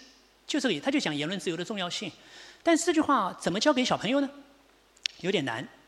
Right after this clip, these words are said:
但是我很，我很欣赏这个句子啊，就说任何学科的基本原理都可以用某种形式教给任何年龄的任何人。我觉得中小学语文老师用力的点就在用某种形式我们得找到好的形式。所以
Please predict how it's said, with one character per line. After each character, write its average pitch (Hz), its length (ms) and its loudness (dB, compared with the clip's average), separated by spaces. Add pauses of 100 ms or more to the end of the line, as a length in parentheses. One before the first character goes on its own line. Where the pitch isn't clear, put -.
(800)
但 247 80 -4
是 233 100 -2
我 180 120 0
很， - 180 -8
我 202 80 -2
很 185 120 -2
欣 220 120 -4
赏 156 140 -4
这 262 100 -6
个 175 80 -4
句 147 160 -6
子 - 120 -14
啊， - 120 -12
就 180 100 -10
说 160 140 -10
任 208 140 -6
何 160 100 -6
学 151 140 -6
科 170 120 -10
的 156 80 -6
基 175 140 -4
本 147 120 -6
原 127 200 -8
理 135 140 -8 (500)
都 185 100 -2
可 - 100 -6
以 156 100 0
用 156 140 -4
某 135 180 -4
种 147 200 -6
形 - 180 -6
式 139 180 -6
教 156 200 -4
给 135 180 -8
任 175 220 -8
何 135 180 -10
年 127 280 -10
龄 123 140 -14
的 123 100 -10
任 139 120 -10
何 127 140 -12
人。 120 140 -14
我 135 80 -14
觉 220 100 -8
得 226 80 -6
中 285 160 0
小 151 100 -2
学 165 160 -4
语 156 100 -2
文 160 120 -4
老 139 80 -4
师 175 200 -10
用 247 200 0
力 226 100 -2
的 180 80 -4
点 120 200 -8
就 277 120 -4
在 - 200 -4 (480)
用 247 220 2 (100)
某 151 200 0
种 127 260 -6
形 - 400 2
式 - 300 2 (420)
我 160 60 -2
们 247 100 -2
得 185 100 -4 (220)
找 127 160 -6
到 190 220 -6 (360)
好 - 280 -6
的 151 100 -8
形 123 260 -4
式。 - 320 -2 (1400)
所 - 200 2
以 165 260 0